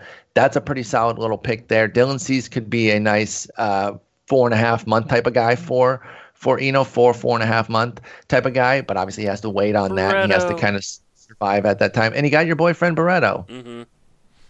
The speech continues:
Speaker 1: And
Speaker 2: Love
Speaker 1: Richie
Speaker 2: that.
Speaker 1: Martin's a, uh, Rule five guy, uh, for Baltimore. And Michael Her-, Michael Hermosillo, t-, playing time will be tough in L A with, uh, with the outfield, but, um,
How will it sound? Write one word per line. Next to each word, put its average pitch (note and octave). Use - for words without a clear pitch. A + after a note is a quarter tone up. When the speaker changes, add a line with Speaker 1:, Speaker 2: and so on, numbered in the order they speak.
Speaker 1:
And -
Speaker 2:
Love C3
Speaker 1:
Richie C#3+
Speaker 2:
that. C3+
Speaker 1:
Martin's A#2+
a, A2+
uh, G#2
Rule A2+
five G#2+
guy, G2+
uh, G2+
for G#2+
Baltimore. G#2+
And A2
Michael A2+
Her-, A#2+
Michael A2+
Hermosillo, A#2+
t-, B2
playing F3+
time E3
will D3
be C3
tough C#3
in A#2+
L A#2
A A#2
with, A#2
uh, G#2+
with G#2+
the G#2+
outfield, D3
but, G#2
um, G#2